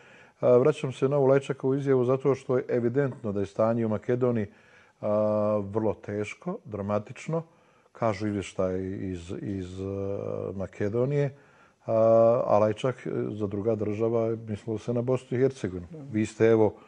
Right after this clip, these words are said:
Speaker 1: otprilike dali, a, analizu stanja u Bosni i Hercegovini, ali ako dođe, e, do bilo kakvih sukoba u Makedoniji, mogu li se oni preliti na Kosovo, Srbiju, Bosnu?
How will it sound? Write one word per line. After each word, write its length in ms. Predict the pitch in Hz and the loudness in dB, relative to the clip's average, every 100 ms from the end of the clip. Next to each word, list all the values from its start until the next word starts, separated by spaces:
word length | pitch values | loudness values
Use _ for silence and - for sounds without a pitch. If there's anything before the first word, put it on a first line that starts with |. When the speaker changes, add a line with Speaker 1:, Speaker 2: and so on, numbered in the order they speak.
| - _ | -20 _
Speaker 1:
otprilike 640 | 113 - 117 113 113 120 | -2 0 0 2 0 0
dali, 480 | 101 107 107 123 113 - _ - _ | 2 4 6 6 2 -4 _ -20 _
a, 120 | - 107 | -2 0
analizu 540 | 120 117 110 117 131 | 2 2 2 2 0
stanja 440 | 113 - 113 131 123 | -4 2 2 4 0
u 40 | |
Bosni 340 | 110 131 135 117 | 2 0 0 -6
i 40 | |
Hercegovini, 720 | 117 123 - 147 151 156 151 - - - | -2 -4 -2 -2 0 0 -2 -8 -20 -8
ali 300 | 139 127 120 - | 0 2 0 0
ako 340 | 117 131 127 | 0 0 -4
dođe, 480 | 110 165 131 - 98 | 2 4 4 2 -8
e, 100 | 87 _ _ _ 214 101 101 | -8 _ _ _ -4 0 0
do 140 | 98 | 0
bilo 220 | 98 135 160 | -2 0 2
kakvih 400 | 147 143 131 117 | 0 -2 -4 -6
sukoba 680 | - 135 131 117 104 101 | -4 -4 -2 -4 0 0
u 40 | 101 | 0
Makedoniji, 500 | 101 - 135 143 120 | -6 -4 -2 -2 0
mogu 220 | 160 214 | 0 0
li 100 | 147 | -2
se 140 | - | -2
oni 140 | 131 117 | -4 -4
preliti 460 | - 117 117 104 | 0 0 0 -2
na 100 | 110 | -4
Kosovo, 480 | 101 - 101 - 92 | -4 -6 -8 -6 -8
Srbiju, 480 | 85 98 92 95 92 - - - - _ _ | -8 -10 -8 -8 -10 -12 -20 -20 -20 _ _
Bosnu? 560 | 92 98 - - 90 | -2 -2 -4 -12 -12